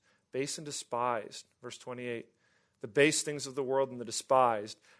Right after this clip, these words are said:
God has chosen. Based means not noble birth. Despised mean rejected, disdain. He basically says the people that no one else would pick in society, the people that are the outcasts, the people that no one sees as, you, you don't, you don't want them on their team.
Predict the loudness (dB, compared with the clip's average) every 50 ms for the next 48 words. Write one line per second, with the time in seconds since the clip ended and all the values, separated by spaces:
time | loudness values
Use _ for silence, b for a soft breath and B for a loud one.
0 | b b -2 0 0 -2 -4 -6 -2 -2 0 0 -2 -4 -10 -16 -6 2 6 6
1 | 8 8 6 4 0 -2 -4 -4 -4 -2 4 6 8 8 8 6 2 0 0 -2
2 | 4 10 12 12 12 12 10 8 2 -14 _ b b b b b -8 -2 6 8
3 | 10 10 10 10 8 4 -4 -4 -4 0 4 6 6 6 6 2 -6 -6 -4 -4
4 | -2 -2 0 -2 -2 -2 -6 B B B B B -2 4 6 6 6 6 4 2
5 | 4 8 8 8 8 8 2 0 0 2 4 4 4 4 6 8 8 10 10 10
6 | 10 10 10 8 8 4 -2 4 6 6 6 6 4 -4 -4 -2 4 6 6 6
7 | 6 6 2 -2 -8 -12 b b b b b b b -4 2 2 2 4 6 4
8 | 4 4 2 B B B B 4 6 6 6 6 8 10 10 10 10 8 4 2
9 | 2 2 2 -2 -2 -2 0 2 4 4 4 4 4 6 8 8 8 8 6 4
10 | 2 4 4 4 4 4 2 2 2 2 0 0 -2 -8 -12 b b b b b
11 | b -4 -2 -2 0 0 0 0 0 0 0 0 4 6 6 8 8 8 6 8
12 | 8 6 8 8 6 6 4 2 0 0 -2 -2 0 0 -2 -4 -6